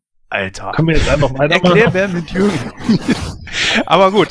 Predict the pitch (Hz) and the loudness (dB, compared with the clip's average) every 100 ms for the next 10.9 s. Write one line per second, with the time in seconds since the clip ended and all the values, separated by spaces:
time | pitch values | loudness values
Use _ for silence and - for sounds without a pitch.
0 | - 175 190 220 196 202 190 156 185 233 | 0 2 2 0 -6 -4 -2 0 0 -2
1 | 190 190 196 190 190 196 185 190 190 185 | -4 2 2 2 0 0 0 0 -2 0
2 | 185 185 175 151 156 165 - 180 220 185 | 2 4 2 2 -2 -4 -2 -4 -4 -8
3 | 180 170 147 151 120 139 143 139 156 214 | -4 -4 -4 -8 -2 0 0 -4 -4 -2
4 | - 170 190 170 180 180 - - - - | -2 -2 0 0 0 -4 -8 -18 -18 -20
5 | - - - 131 117 117 120 120 110 98 | -14 -4 -2 0 -2 -2 -2 -2 -6 -4
6 | - - 180 185 160 170 160 165 170 131 | -4 -4 -2 -2 0 -2 0 0 0 -4
7 | 104 139 151 151 165 139 165 147 147 139 | -4 -2 0 0 0 2 4 6 4 2
8 | 160 - - 185 180 165 147 - 165 233 | 0 0 2 2 2 0 0 0 -2 -2
9 | - _ _ - 135 - 156 - 240 - | -6 _ _ -2 -2 0 -4 2 2 2
10 | - 165 165 - - 175 190 - | 0 0 0 -2 0 0 0 -6